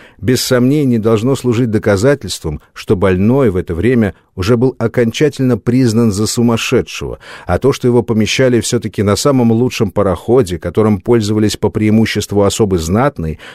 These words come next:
указывает, как старались сберечь этого больного, пользовавшегося вниманием государя.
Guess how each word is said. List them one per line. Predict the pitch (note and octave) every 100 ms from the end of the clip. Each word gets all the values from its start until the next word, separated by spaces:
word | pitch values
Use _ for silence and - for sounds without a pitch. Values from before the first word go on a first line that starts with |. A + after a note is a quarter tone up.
| -
указывает, | G2+ D3+ E3 C#3+ D#3+ D3 - -
как | - E3+ A2
старались | - - F#2 B2 A#2 -
сберечь | F2 F#2 G#2+ C3 - -
этого | G2 G2 F#2+
больного, | D#2+ F#2 F2+ A2+ C#3+ A2 - _ _
пользовавшегося | - B2+ B2 B2 A#2 - A2+ - G#2+
вниманием | F#2 F2 F#2+ F#2+ F2+
государя. | F2 F#2 F#2+ F2 D#2 - -